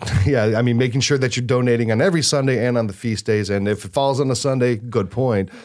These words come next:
So that kind of covers feasts. So we did solemnities and feasts. Now we're on to memorials, which are the,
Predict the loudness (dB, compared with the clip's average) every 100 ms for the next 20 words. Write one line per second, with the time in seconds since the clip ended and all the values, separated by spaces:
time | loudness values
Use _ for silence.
0 | -20 -20 -20 -8 0 2 2 0 -2 0
1 | -2 0 -2 -2 -4 -6 -4 -4 -4 -4
2 | -2 0 -2 -4 _ -10 -4 -2 0 -2
3 | -4 -6 -8 -6 -6 -4 -4 -4 -4 -4
4 | -6 -6 -4 2 2 4 2 0 -2 -4
5 | -2 0 -2 -6 -20 _ _ _ _ -10
6 | -2 0 0 0 -2